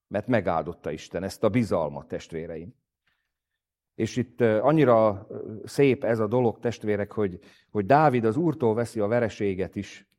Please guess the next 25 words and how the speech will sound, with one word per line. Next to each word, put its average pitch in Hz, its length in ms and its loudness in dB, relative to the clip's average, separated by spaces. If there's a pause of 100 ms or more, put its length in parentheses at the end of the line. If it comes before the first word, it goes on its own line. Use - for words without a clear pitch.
(280)
és 104 140 -8
a 113 80 0
vereségben, 113 720 0
a 107 100 -2
leverettetésben, 110 1120 -2
és 101 80 -10
az 110 120 -2
Úrhoz 131 420 0
fordul, 127 500 -2
és 127 160 0
utána 120 340 -2
egyszeriben 117 540 -2
az 107 180 -4
Úr 135 180 -2
dicsőségét 120 720 -2
meglátja, 123 440 -2
és 113 100 -6
utána 120 320 -4
azt 120 120 -6
mondja, 120 180 -4
"Most 117 140 -8
meg 117 160 -6
már 113 180 -4
győzni 120 360 -2
fogunk." 85 500 -10